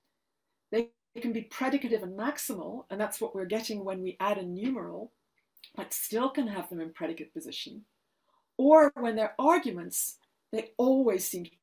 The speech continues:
be interpreted as maximal. And it also seems the distinction has something to do with the possession, uh, position of the possessive within the nominal.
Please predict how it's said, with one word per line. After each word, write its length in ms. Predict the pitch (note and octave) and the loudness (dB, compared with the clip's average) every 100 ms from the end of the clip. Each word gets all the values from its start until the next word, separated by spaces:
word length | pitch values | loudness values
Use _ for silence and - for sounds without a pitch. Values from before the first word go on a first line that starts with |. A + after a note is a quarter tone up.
| _ | _
be 100 | - | -12
interpreted 560 | F3 F3 - - - E3 | -10 -10 -12 -12 -14 -12
as 160 | E3+ D#3+ | -12 -8
maximal. 560 | F3 E3 - - - - _ _ _ _ _ _ _ _ _ _ _ | -8 -8 -10 -12 -16 -20 _ _ _ _ _ _ _ _ _ _ _
And 400 | A#3+ B3+ C4 - _ _ | 2 2 0 -2 _ _
it 140 | A#3 B3+ | -2 2
also 260 | D#4+ E4+ | 2 2
seems 340 | C#4 - A3+ G#3 | 0 -2 -4 -6
the 60 | |
distinction 600 | F#3+ G3 A3+ G#3+ G#3+ G3 - | -10 -8 -8 -6 -8 -10 -14
has 480 | - G#3 G#3 - - - | -10 -4 -2 -4 -10 -8
something 440 | - C#4+ D#4+ D4 | 2 4 6 4
to 60 | G#3+ | 2
do 200 | G#3 G3 | -4 -4
with 120 | F#3+ | -4
the 80 | F#3 | -6
possession, 720 | - F3+ A3 A3+ - A3 G#3 _ - | -12 -4 0 0 -2 -4 -10 _ -8
uh, 200 | - G3 | -6 -6
position 440 | - F#3 C4 C4+ | -6 -2 0 0
of 80 | G#3+ | -4
the 60 | G3 | -10
possessive 500 | F#3+ F#3+ F#3+ F#3 E3+ | -6 -6 -4 -6 -6
within 320 | F3+ F#3+ F3+ | -4 -4 -6
the 60 | |
nominal. 480 | E3+ F3 E3+ - - | -6 -6 -8 -10 -20